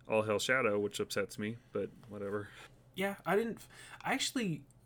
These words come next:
Speaker 2: playing it though, I found the soundtrack to be really great.
Speaker 1: I mean, yeah, it's totally serviceable. Like
Speaker 2: It, yeah, it's totally fine, but then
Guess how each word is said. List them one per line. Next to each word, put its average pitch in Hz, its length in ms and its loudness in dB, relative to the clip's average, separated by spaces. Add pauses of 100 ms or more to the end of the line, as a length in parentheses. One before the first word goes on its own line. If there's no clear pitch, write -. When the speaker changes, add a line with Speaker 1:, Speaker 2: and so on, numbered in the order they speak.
(400)
Speaker 2:
playing 226 380 0
it 170 160 -4
though, 147 160 2
I 135 80 2
found 208 260 -2
the 175 140 0
soundtrack 156 580 -4
to - 80 -10
be 151 80 0
really 135 280 0
great. 131 500 -4 (160)
Speaker 1:
I - 20 2
mean, 226 160 6
yeah, 190 200 6
it's - 400 2 (520)
totally 190 320 4
serviceable. 101 540 2
Like 104 260 2 (100)
Speaker 2:
It, 170 180 -4 (180)
yeah, 190 160 4
it's 143 140 2
totally 214 320 -2
fine, 151 420 2
but 147 180 0
then 156 300 4